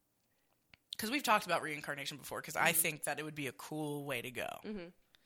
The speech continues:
Speaker 1: And I think if you think about the idea of reincarnation, it kinda gives you, it kinda makes you more empathetic of
Speaker 2: Right.
Speaker 1: people. Like, there was this theory I read about years ago. It's called, like, the egg theory.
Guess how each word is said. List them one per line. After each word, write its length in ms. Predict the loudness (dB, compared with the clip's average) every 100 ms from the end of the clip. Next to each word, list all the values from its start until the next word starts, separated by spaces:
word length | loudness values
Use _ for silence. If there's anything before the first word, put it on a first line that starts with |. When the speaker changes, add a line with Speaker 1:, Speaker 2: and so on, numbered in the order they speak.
| _ _ _ -4
Speaker 1:
And 120 | 0 0
I 60 |
think 760 | 0 -2 -2 0 -2 -6 -8 -6
if 120 | -4
you 100 | -4
think 320 | -4 -4 -2
about 520 | -2 4 4 6 2 -2 -18 -20 -20 _ _ _ _ -6
the 180 | 2
idea 340 | 2 2 0 0
of 80 | 0
reincarnation, 840 | 0 -2 -4 -6 -4 0 0 0
it 120 | -6
kinda 260 | -2 0 0
gives 340 | 0 -2 -2
you, 760 | -4 -4 -4 -4 -4 -4 -6 -10 -18 -18 -18 -20 -20 _
it 60 | -4
kinda 200 | -2 0
makes 200 | 0 0
you 60 | 2
more 180 | 4 4
empathetic 580 | 2 -2 0 4 4 2 -14 -16 _ _ _ -6
of 60 | -4
Speaker 2:
Right. 100 | -2
Speaker 1:
people. 340 | -2 -2 -4 -8 -20 -2
Like, 160 | 0 2
there 80 | 0
was 120 | 4
this 140 | 4
theory 380 | 4 0 -2 -2
I 80 | 0
read 180 | 0 0
about 240 | 0 -2
years 280 | -4 -6 -4
ago. 200 | -2 -2
It's 120 | -2
called, 180 | -2 -2
like, 120 | -2
the 200 | -4 -2
egg 240 | -2 0 -2
theory. 480 | 0 2 2 0